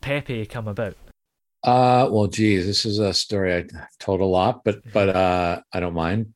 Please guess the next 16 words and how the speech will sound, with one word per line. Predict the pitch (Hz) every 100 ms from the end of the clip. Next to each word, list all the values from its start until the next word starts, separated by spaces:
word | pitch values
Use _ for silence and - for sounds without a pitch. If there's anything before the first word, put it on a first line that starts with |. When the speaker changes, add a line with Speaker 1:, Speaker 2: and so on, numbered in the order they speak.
| -
Speaker 2:
telling | 87 85
it | 90
again | 85 92 95 104 107
because | 90 - 95 92 85
it, | 98 95 -
it's, | 101 - - 101
uh, | 90 87
he's | 85 92
based | 101 95 -
on | 90
a | 87
family | 92 90 98
member. | 98 98 107 143 147 _ _ _ _ -
My | 85 85
wife, | 85 90 -
Christina, | 95 - 113 98 98 107